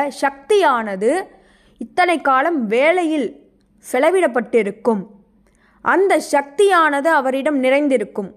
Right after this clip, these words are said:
ஓய்வு பெற்ற பிறகு நிறைந்திருக்கும். அந்த சக்தியினை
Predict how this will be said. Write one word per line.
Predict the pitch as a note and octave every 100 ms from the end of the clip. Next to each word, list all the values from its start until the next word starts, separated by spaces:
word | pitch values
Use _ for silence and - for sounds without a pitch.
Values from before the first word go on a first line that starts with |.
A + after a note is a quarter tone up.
| - B3
ஓய்வு | C#4+ D#4 C#4
பெற்ற | C4+ B3+ - B3+
பிறகு | B3+ B3 D#4+
நிறைந்திருக்கும். | B3+ C4+ D#4 C4 A3 - G3 - - _ _ _ _ _ -
அந்த | C#4 F#4 F4+
சக்தியினை | - D4 D4 G#4 G4+ F#4+ F4+